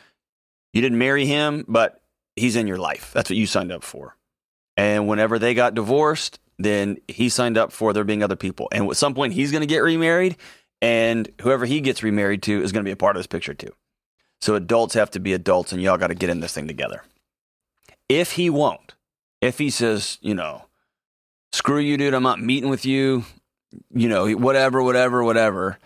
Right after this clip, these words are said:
um, then when your daughter says, "Well, why won't you ever, why can't you and daddy, whatever,"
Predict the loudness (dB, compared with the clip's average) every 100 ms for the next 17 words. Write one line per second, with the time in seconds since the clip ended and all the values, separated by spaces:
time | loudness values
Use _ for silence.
0 | -20 _ _ _ 0 4 4 4 2 -2
1 | -8 _ _ _ _ _ _ _ _ -4
2 | 0 2 2 0 -4 -2 0 2 4 4
3 | 2 -2 0 2 4 4 2 0 2 2
4 | 2 0 2 2 2 -2 0 0 2 2
5 | 2 2 0 -2 0 4 4 2